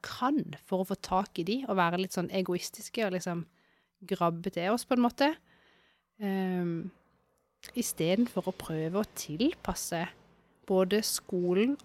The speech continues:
og arbeidslivet til å passe for litt flere folk.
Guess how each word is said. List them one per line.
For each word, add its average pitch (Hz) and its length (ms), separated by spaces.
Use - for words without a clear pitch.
og 214 280
arbeidslivet 185 800
til 190 200
å 202 60
passe - 380
for 196 120
litt - 320
flere 214 400
folk. - 400